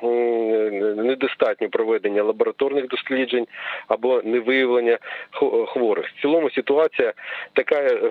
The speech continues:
в-, по Україні, як в Чернівцях та місті Ки-, місті Києві і Київській області.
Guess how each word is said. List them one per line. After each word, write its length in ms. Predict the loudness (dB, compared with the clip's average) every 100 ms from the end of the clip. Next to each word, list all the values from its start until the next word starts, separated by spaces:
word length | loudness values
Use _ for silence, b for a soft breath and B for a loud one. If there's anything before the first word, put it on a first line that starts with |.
| 0
в-, 140 | -2
по 140 | 0
Україні, 440 | -2 0 0 2 2
як 300 | 2 2 2
в 360 | -2 0 0
Чернівцях 600 | 0 -2 0 0 0 -2 0
та 100 | -2
місті 340 | -2 -6 -10
Ки-, 360 | -6 -4 -2 0
місті 340 | -2 -2 -8
Києві 440 | -6 -4 -4 -4 -8 B B
і 140 | -4 -4
Київській 420 | -2 -2 -2 -4
області. 480 | -2 -2 -6 -8